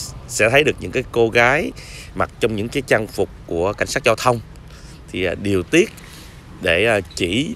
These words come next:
đường cũng như điều tiết về giao thông, nó tạo nên một hình ảnh rất, à,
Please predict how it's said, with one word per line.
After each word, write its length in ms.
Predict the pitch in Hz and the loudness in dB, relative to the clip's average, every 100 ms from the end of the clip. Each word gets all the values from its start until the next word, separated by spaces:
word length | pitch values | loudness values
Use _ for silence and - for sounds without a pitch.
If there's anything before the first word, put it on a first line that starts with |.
| - | 2
đường 500 | 113 107 104 95 87 - | 6 6 6 2 -6 -10
cũng 140 | 87 131 | -8 -4
như 120 | 120 | -2
điều 180 | 107 92 | -2 0
tiết 240 | 117 - | -2 0
về 100 | 110 | 0
giao 140 | 101 104 | 2 0
thông, 240 | 120 117 - - - - - | -2 -4 -6 -20 -20 -20 -4
nó 80 | 123 | -4
tạo 220 | 135 87 | 0 2
nên 120 | 104 110 | 2 -2
một 140 | - | -4
hình 140 | 98 | -10
ảnh 280 | 90 78 107 | -6 -6 -4
rất, 240 | 165 - - | -6 -4 -2
à, 240 | 98 | -2